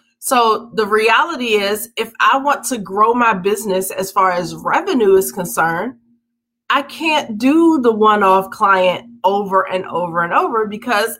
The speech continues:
it gives me an income ceiling. And for the fact that not everybody can pay that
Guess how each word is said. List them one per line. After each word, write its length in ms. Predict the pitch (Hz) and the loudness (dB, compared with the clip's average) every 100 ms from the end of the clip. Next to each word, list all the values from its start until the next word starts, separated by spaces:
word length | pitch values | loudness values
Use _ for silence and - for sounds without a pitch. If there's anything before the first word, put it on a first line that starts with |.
| - | -8
it 200 | 226 208 | -8 0
gives 340 | 214 220 - | 2 2 -2
me 380 | 214 196 190 190 - _ | -2 2 2 0 -8 _
an 220 | 202 214 - | -4 -4 -4
income 760 | - 202 226 - 220 190 190 196 _ _ | -2 -2 -2 -4 -2 0 0 -4 _ _
ceiling. 560 | - - 240 226 196 - _ _ _ _ _ _ - 67 90 _ _ _ _ _ _ _ - | -8 -6 -4 0 0 -2 _ _ _ _ _ _ -14 -12 -14 _ _ _ _ _ _ _ -2
And 180 | 320 269 | 0 0
for 180 | 240 220 | 0 -2
the 100 | 202 | -2
fact 460 | 220 185 226 208 | 0 0 0 -4
that 320 | 180 170 175 - _ _ _ _ _ 208 | 0 2 0 -4 _ _ _ _ _ -6
not 260 | 220 233 | -4 -2
everybody 540 | 226 226 226 202 202 196 | -4 -6 0 0 0 -4
can 260 | 208 185 | -8 -10
pay 300 | - 240 202 | -10 -6 -4
that 280 | 185 180 - | 0 -2 -2